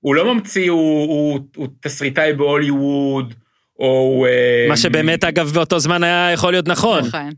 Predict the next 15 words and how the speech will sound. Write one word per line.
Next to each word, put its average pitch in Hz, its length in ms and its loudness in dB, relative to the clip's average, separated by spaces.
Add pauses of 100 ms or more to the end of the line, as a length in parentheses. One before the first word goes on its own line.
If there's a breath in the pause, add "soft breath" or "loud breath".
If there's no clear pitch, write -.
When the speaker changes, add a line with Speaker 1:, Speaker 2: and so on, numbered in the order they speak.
(500)
Speaker 1:
או 143 100 0
הוא 143 100 0
מיליארדר 147 440 0
הייטק, 156 320 -2
כאילו, 160 160 -2
למה 220 200 0
שמישהו 240 280 -4
ימציא 208 580 -2
שהוא 147 200 -8
ביולוג 147 400 -2
ימי? 120 380 -2 (960)
זה, 147 260 -2
זה 139 140 -2
דבר 147 220 -2
אחד. 117 260 -2